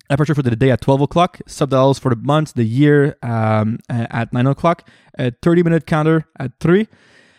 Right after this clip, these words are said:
uh, and ages and phases of the moon, uh, and a small second at six o'clock. So ages of the moon. How old is the moon, I guess?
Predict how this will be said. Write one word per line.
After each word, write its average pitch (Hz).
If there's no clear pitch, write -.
uh, 123
and 131
ages 202
and 131
phases 151
of 123
the 117
moon, 113
uh, 120
and 120
a 110
small 127
second 120
at 107
six -
o'clock. -
So -
ages 156
of 123
the 110
moon. 117
How -
old 151
is 131
the 139
moon, 170
I 208
guess? 240